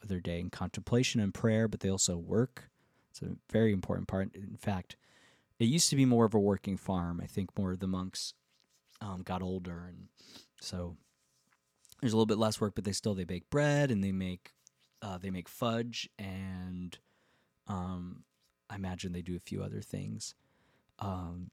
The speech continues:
but there's, there's a, you know, parts of the monastery that are closed off that are just, um, monastic areas. Uh, and then there's a retreats garden, which is so beautiful. There's trees and a little stream and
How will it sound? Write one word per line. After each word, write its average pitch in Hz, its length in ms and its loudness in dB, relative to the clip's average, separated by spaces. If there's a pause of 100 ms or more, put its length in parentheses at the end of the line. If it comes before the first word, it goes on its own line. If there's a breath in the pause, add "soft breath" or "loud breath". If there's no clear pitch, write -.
but 127 120 2
there's, 135 220 6
there's 127 240 6
a, 117 120 4 (200)
you 123 120 4
know, 104 80 4
parts - 280 -2
of 113 60 2
the 110 40 6
monastery 104 500 4
that 101 80 2
are 98 60 -2 (120)
closed 101 220 2
off 98 260 -2
that 104 100 -6
are 90 80 -2
just, - 420 -4 (100)
um, 92 360 -4
monastic 98 720 0
areas. 98 680 -2 (680 soft breath)
Uh, 95 520 -4 (440)
and 104 140 0
then 98 100 4
there's 95 200 2
a 98 60 2
retreats 98 580 0
garden, 95 580 2
which 90 160 -6
is - 60 -8
so 131 460 2
beautiful. 101 680 6
There's - 180 -8
trees 98 560 0
and 92 80 0
a 87 40 -2
little 98 200 -4
stream 95 760 0
and - 180 -8